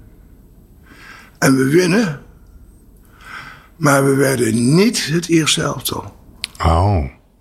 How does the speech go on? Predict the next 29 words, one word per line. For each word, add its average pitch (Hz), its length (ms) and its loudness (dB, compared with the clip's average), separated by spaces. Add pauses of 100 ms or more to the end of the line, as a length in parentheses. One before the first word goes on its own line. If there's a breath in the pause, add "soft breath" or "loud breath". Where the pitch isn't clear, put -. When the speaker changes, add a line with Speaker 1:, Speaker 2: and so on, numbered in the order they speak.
(160)
Speaker 2:
onrecht. 90 680 0 (840)
Speaker 1:
Onrecht. - 800 -2
Speaker 2:
Ja, 110 360 2
en 107 140 2
wat 104 160 0
doe-, 110 120 2
wat 107 140 2
doet 127 140 0
dat 110 100 0
dan 101 140 2
met 104 180 2
je 160 200 -2 (320)
als - 140 0
kind? - 240 2
Speaker 1:
Onrecht 139 300 -2
betekent 131 480 0
dat 123 140 0
ik 120 120 -2
woedend 123 360 -2
word. 95 340 -6 (100)
Speaker 2:
Ja. 107 300 2 (840 loud breath)
Speaker 1:
En 127 100 0
niet 160 160 2
alleen 151 260 2
als 143 100 -2
het 127 100 -6
mezelf 151 380 0
betreft. 143 760 -4 (460)
Ja. 127 420 -4